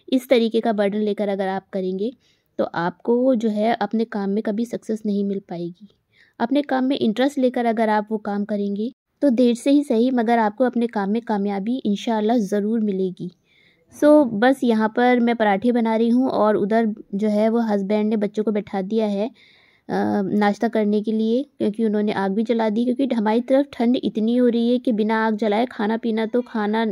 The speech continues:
बहुत ही मुश्किल रहता है। तो यहाँ बच्चों को ये देखें, बैठा दिया है और पराठा और सॉस के साथ एंजॉय कर रहे हैं अपना लंच।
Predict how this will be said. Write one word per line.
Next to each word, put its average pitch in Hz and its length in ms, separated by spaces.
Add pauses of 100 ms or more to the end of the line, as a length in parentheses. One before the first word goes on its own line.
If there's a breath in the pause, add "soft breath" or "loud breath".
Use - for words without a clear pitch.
बहुत 208 400
ही 247 60
मुश्किल 220 400
रहता 196 300
है। 208 180 (340 soft breath)
तो - 60
यहाँ 208 280
बच्चों 208 280
को 220 160
ये 214 120
देखें, 214 320 (440 soft breath)
बैठा 208 260
दिया 240 260
है 247 240 (360 soft breath)
और 202 600
पराठा 202 380
और 247 120
सॉस 214 320
के 233 120
साथ 220 260
एंजॉय 208 360
कर 208 180
रहे 214 180
हैं 220 380
अपना 202 360
लंच। 208 480